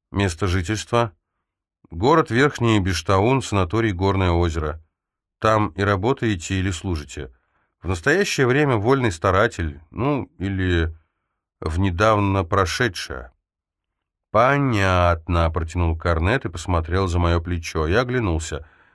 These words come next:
Там был только шкаф. «Ладно, с формальностями все. Про то, что мимо вас и через вас захваченную докторшу не проводили, мне сказали. Так вот»,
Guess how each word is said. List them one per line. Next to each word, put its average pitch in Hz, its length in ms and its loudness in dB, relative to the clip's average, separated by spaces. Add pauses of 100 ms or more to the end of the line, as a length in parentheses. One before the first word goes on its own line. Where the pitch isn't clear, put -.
(260)
Там 98 240 2
был 98 160 -2
только 95 360 -2
шкаф. - 420 -2 (460)
«Ладно, 101 720 2
с - 80 -12
формальностями 104 760 0
все. 160 440 0 (800)
Про 131 180 2
то, 165 140 0
что 151 220 0
мимо 143 260 4
вас 135 300 2
и 120 60 -4
через 117 320 -2
вас 131 240 2
захваченную 113 800 -2
докторшу 110 540 -4
не 107 100 0
проводили, 113 520 -2
мне 117 200 0
сказали. 107 640 0 (340)
Так - 180 -6
вот», 107 520 0